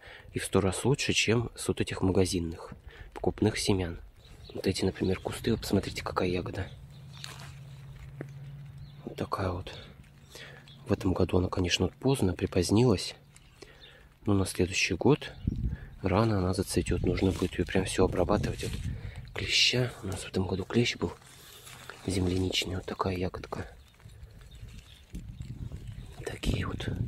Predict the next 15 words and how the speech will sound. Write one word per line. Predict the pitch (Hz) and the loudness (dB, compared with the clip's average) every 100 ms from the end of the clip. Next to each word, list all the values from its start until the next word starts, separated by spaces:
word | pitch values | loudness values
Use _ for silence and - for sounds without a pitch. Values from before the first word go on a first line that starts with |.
| - - - - - - - | -6 -10 -10 -16 -18 -20 -8
грозди | - 95 117 113 - 95 | 0 4 6 4 0 -4
целые. | - - 95 98 101 - - - - - - - - - - - - - | -2 -2 -2 -2 -10 -12 -16 -16 -18 -16 -14 -12 -14 -18 -18 -20 -18 -8
Здесь | 110 113 | -4 -4
тоже | - 101 92 | -4 -4 -4
вот | 95 | -6
такой | - - | -8 -8
кустик. | - 92 - - - - - - - - - - - - - - - - - - - | -4 -6 -4 -6 -6 -8 -14 -18 -18 -20 -20 -18 -20 -18 -16 -14 -14 -12 -10 -10 -8
Тоже | - 98 | -8 -6
помельче, | - 101 143 160 - | -2 0 0 -2 -4
конечно, | - 123 120 - 117 | -2 -2 -2 -4 -4
осталось, | - 117 113 107 | -6 -2 -2 -2
но | 123 135 | -6 -8
тоже | - 123 104 | -8 -4 -2
ягодка | 101 - - 92 | -2 -2 -6 -4
есть. | 92 95 | -4 -6